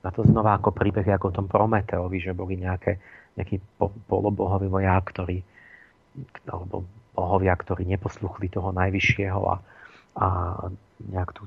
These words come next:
tu učili ľudí a priniesli im nejakú technológiu alebo čo. Tak Sitchin si hovorí, že prečo tam je, že z-, padnúť, zostupovať, že to je, že to sú vlastne nejakí, čo prišli z neba, tí padlí anjeli, že a,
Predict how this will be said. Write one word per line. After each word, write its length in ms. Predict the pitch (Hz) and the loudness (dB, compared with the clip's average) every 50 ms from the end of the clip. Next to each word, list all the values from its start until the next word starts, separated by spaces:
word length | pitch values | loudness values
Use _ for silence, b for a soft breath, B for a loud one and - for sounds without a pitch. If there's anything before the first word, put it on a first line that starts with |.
| - | -8
tu 60 | - 101 | -4 -2
učili 380 | 95 98 92 - - 107 98 95 | -2 -2 -2 -2 -2 -2 -2 -2
ľudí 400 | 90 98 98 101 95 98 95 95 | 0 0 0 0 2 4 6 6
a 80 | 92 | 4
priniesli 480 | 87 - 95 90 98 95 92 - - 101 | 4 2 0 0 0 -2 -2 0 0 0
im 160 | 92 90 92 | 0 0 -2
nejakú 320 | 98 95 95 92 - 95 92 | -2 -2 -2 -2 -4 -4 -4
technológiu 800 | - 87 - - 104 95 92 92 92 95 92 - 95 95 95 92 | -4 -4 -4 -4 -4 -2 -2 -2 -2 -4 -4 -4 -4 -4 -4 -4
alebo 240 | 92 87 92 90 - - | -6 -6 -8 -10 -10 -8
čo. 240 | - - - - - - _ _ _ _ _ _ _ _ _ _ _ _ _ _ _ _ _ _ _ _ - B B B B B B B B B - | -6 -6 -6 -6 -8 -14 _ _ _ _ _ _ _ _ _ _ _ _ _ _ _ _ _ _ _ _ -20 B B B B B B B B B -10
Tak 160 | - - - | -10 -6 -2
Sitchin 320 | - 113 - - 127 - | -2 -2 0 0 -2 -2
si 80 | - - | 0 0
hovorí, 240 | 107 101 104 - 95 | 0 0 0 -2 -4
že 80 | - | -8
prečo 320 | 92 - - 110 - - - | -4 -2 -2 0 2 2 2
tam 240 | - - 110 107 101 | 2 2 0 0 0
je, 160 | 92 98 95 | 0 0 0
že 160 | 90 - - | 0 -2 -4
z-, 160 | - 104 95 85 - | -6 -6 -4 -2 0
padnúť, 560 | 85 76 95 98 98 104 110 107 92 95 92 | 2 2 2 0 0 0 0 0 0 0 -2
zostupovať, 480 | 90 - - - - - 104 107 110 104 | -4 -4 -10 -8 -4 -2 2 2 2 2
že 140 | - 104 95 B B B B B B B B | 0 -2 -4 B B B B B B B B
to 40 | - | 0
je, 60 | 101 101 | 0 2
že 120 | 101 110 113 | 2 0 -2
to 160 | - - - | -2 -2 -4
sú 160 | - - 113 104 | -2 -2 0 2
vlastne 320 | 110 110 104 - - 110 | 4 2 2 2 0 2
nejakí, 400 | 107 104 101 110 107 - 107 - | 4 4 4 4 4 2 0 0
čo 80 | - - | -2 -4
prišli 400 | - - 107 107 - - - 107 | -2 0 0 0 0 0 0 0
z 100 | 104 107 110 123 | 2 4 6 6
neba, 320 | 135 127 104 87 80 87 - - - - - - _ - - _ _ - | 6 6 6 4 0 0 -4 -10 -20 -20 -20 -20 _ -20 -20 _ _ -8
tí 80 | 98 - | -4 0
padlí 400 | - 92 92 95 92 101 98 95 | 2 4 4 4 2 2 2 4
anjeli, 560 | 92 92 92 92 92 95 90 92 92 90 90 | 2 2 0 0 -2 -2 -2 -2 -4 -6 -6
že 120 | 95 95 90 - _ - - B B B B B - - - - - - - - - - - - | -6 -8 -10 -8 _ -6 -6 B B B B B 8 8 10 10 10 8 8 8 2 -6 -6 -4
a, 240 | 92 90 92 - | -2 0 0 -2